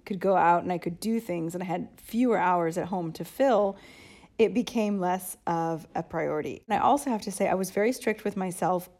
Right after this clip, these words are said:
during lockdown about getting up early and keeping a really strict rhythm, especially 'cause my son was not in school and I felt that it was important for him to have, you know, a consistent rhythm. And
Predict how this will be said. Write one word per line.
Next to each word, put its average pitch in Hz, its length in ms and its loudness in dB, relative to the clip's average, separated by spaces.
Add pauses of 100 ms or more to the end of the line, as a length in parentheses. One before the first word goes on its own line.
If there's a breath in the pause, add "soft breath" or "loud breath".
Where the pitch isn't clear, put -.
(120)
during 185 320 0
lockdown 170 560 0
about 165 260 0
getting 185 240 0
up 180 140 -2
early 180 460 0 (1080 loud breath)
and 165 680 2 (120)
keeping 220 300 0
a 180 60 2
really 175 420 4
strict - 400 -2
rhythm, 175 360 0
especially 202 320 -4
'cause 185 140 -8
my 151 140 -2
son 165 680 -2
was 180 140 -8
not 170 120 0
in 165 120 -2
school 170 440 2
and 165 100 0
I 160 60 -2
felt 170 200 -2
that 165 100 0
it - 20 2
was 165 140 -4
important 165 400 -4
for - 80 -10
him 165 160 -4
to 160 80 -6
have, 160 300 -2 (480 loud breath)
you 170 80 -2
know, 165 320 -2
a 175 60 -10
consistent - 480 -4
rhythm. 175 340 0 (720 loud breath)
And 190 580 0